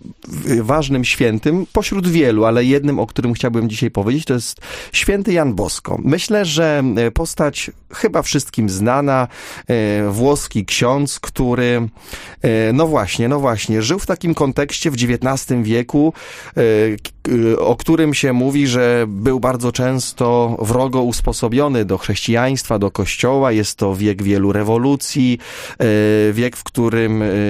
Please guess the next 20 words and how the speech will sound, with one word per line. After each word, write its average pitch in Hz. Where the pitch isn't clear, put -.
niekiedy 117
się 117
chrześcijaństwo 113
pokazuje 110
jako 113
przestarzałe, 123
e, 110
wiek, 131
w -
którym 120
Kościół 120
był 117
na 104
ścieżce -
wojennej 120
z 110
rodzącym 113
się 107
państwem 123
włoskim, 135